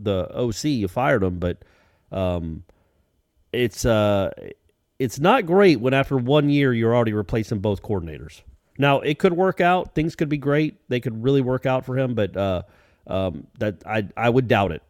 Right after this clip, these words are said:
just because the last twenty years has taught us that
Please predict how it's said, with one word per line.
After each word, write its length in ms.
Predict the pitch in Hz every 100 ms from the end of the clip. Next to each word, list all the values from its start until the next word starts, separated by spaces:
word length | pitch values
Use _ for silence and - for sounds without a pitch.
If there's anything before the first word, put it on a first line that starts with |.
| _ _ -
just 180 | 131
because 280 | - - 120
the 60 | 104
last 260 | 117 110 -
twenty 220 | 143 113
years 260 | 107 95
has 140 | 95 90
taught 200 | 110 98
us 140 | 95
that 240 | - 87